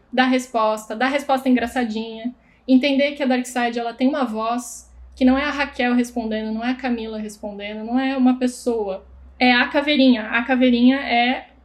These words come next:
a imagem por trás da editora. Então, é sempre a Caveirinha. O tom de voz tem que ser o mesmo. Hoje em dia, o nosso time de atendimento é bastante grande, até pro tamanho da, da editora.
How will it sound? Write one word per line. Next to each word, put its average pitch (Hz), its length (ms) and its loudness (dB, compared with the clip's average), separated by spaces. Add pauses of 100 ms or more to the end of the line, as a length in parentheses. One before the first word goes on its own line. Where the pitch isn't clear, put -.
(140)
a 240 460 2
imagem 247 420 6
por 247 140 -8
trás 220 320 -4
da 214 80 -2
editora. 214 440 -8
Então, 220 300 -8
é 254 80 0
sempre 269 360 -2
a 269 40 -4
Caveirinha. 285 380 -2
O 220 60 -8
tom 247 200 4
de 254 100 4
voz 233 240 -4
tem 247 120 0
que 247 60 0
ser - 100 -4
o 269 80 2
mesmo. 214 360 -4 (440)
Hoje 233 200 2
em 247 80 12
dia, 247 200 6
o 285 40 -2
nosso 254 240 0
time 226 220 -2
de 208 80 -6
atendimento 208 480 -12
é 233 60 -6
bastante 254 360 -2
grande, 233 400 -4 (300)
até 214 220 -8
pro - 120 -16
tamanho 220 360 -6
da, 226 340 -8
da 220 160 -8
editora. 226 520 -10